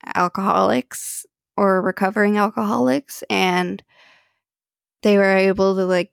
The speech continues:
give me just, like, some ideas of, like, okay, this is from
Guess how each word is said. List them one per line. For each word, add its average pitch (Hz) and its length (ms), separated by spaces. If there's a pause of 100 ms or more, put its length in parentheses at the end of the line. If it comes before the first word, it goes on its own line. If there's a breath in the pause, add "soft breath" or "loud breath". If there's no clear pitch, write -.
(120)
give 190 200
me 190 400 (380)
just, - 420
like, 185 240
some 190 480 (1300)
ideas 208 500
of, 202 160
like, 185 280 (120)
okay, 190 340
this 190 260
is 202 200
from 202 280